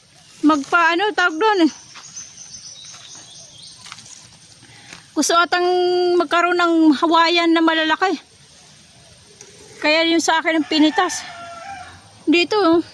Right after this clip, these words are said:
Pero mga hilaw pa yun sa kanila, eh. Pero malili-,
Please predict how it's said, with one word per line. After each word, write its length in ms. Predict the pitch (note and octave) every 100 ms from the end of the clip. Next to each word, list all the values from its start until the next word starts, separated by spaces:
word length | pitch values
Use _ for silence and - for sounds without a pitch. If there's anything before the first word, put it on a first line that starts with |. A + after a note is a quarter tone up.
| -
Pero 160 | - F#4
mga 240 | F#4 F4
hilaw 160 | F4 F4
pa 80 | F4
yun 80 | D4+
sa 100 | F#4
kanila, 380 | E4 E4 F4+
eh. 80 | D4+ C#4 - - - - - - -
Pero 160 | D#4 D#4+
malili-, 480 | E4 D#4+ D#4+ -